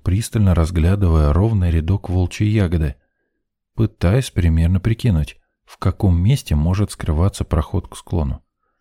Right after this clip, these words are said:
Но так и не разглядел. Вздохнул и, как нормальный герой из любимого в детстве восемьдесят восьмого Айболита,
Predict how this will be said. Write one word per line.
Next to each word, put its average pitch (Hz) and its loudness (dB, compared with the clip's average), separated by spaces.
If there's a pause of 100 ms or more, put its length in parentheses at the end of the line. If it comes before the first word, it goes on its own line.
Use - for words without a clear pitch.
(440)
Но 135 -4
так - -2
и 85 0
не 80 2
разглядел. 78 0 (800)
Вздохнул 104 2 (340)
и, 175 -2
как - -2
нормальный 117 4
герой 101 4
из 98 0
любимого 104 4
в 82 -2
детстве 92 0
восемьдесят 85 0
восьмого 78 0
Айболита, 127 0